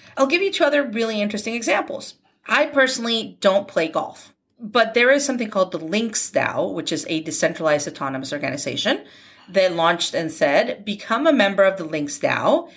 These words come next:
buy your membership here. We're gonna buy a golf course." And I said, "Okay," because I wanna be a part of this thing where people are gonna buy a, a golf course. I wanna be a part of, a member of this experience. I wanna explore the future of the country club. Um, so, so I bought into that.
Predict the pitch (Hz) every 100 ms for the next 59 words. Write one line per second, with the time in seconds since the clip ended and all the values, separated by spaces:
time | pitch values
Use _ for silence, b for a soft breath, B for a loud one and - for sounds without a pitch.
0 | B B 170 175 220 254 185 180 - 165
1 | - 143 175 208 180 202 240 240 160 147
2 | 165 - 196 294 427 - - - - -
3 | _ _ 214 196 196 185 170 - _ 208
4 | 214 - 679 - - - 262 311 - 233
5 | 269 311 285 262 262 269 262 233 247 254
6 | - - 285 285 370 415 370 214 220 214
7 | 226 262 226 226 220 220 208 202 196 196
8 | - 202 196 175 175 - 311 427 208 180
9 | 208 180 175 - 160 151 151 147 156 269
10 | 453 B B B B 214 214 208 202 -
11 | 165 156 214 359 220 208 214 - 196 185
12 | - - 175 156 - 147 156 143 147 156
13 | - B B B 208 95 - - 226 202
14 | - - 233 240 254 349 466 - - -